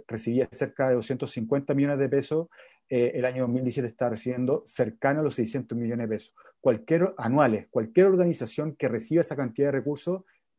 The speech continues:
tiene que tener musculatura para eso, y ahí hay una habilidad importante. Y un tercer factor que también lo, lo mencionó el senador Monter tiene que ver con la relación sostenedor-director. Es una particularidad del sistema chileno muy específico y ahí efectivamente la casuística es grande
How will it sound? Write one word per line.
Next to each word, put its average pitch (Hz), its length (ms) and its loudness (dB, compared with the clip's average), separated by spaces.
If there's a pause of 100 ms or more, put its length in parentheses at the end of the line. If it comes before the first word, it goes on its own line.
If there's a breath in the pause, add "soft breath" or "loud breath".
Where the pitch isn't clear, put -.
tiene 147 160 0
que 151 80 2
tener 131 180 2
musculatura 123 580 0
para 113 180 0
eso, 123 240 -2
y 120 80 0
ahí 113 200 2
hay 123 100 2
una 113 120 -2
habilidad 120 500 -4 (420 soft breath)
importante. 113 540 -4
Y 127 80 2
un 175 140 6
tercer 185 320 2
factor 202 460 2
que 165 100 2
también 143 320 6
lo, 170 200 8
lo 139 100 2
mencionó 139 320 -2
el 151 60 -4
senador 151 280 -2
Monter 160 440 -2
tiene 147 200 -4
que 127 100 0
ver 139 120 0
con 139 140 0
la 131 60 0
relación 127 420 -2 (300 soft breath)
sostenedor-director. 127 1040 0
Es 127 160 -6
una 135 160 0
particularidad 113 760 -4
del 139 100 0
sistema 127 340 -6
chileno 135 460 -4 (280 loud breath)
muy 135 160 2
específico 139 520 0
y 127 100 6
ahí 127 340 2 (140)
efectivamente 123 640 -4
la 117 100 0
casuística 123 720 -4 (340 soft breath)
es 104 180 -4
grande 139 600 2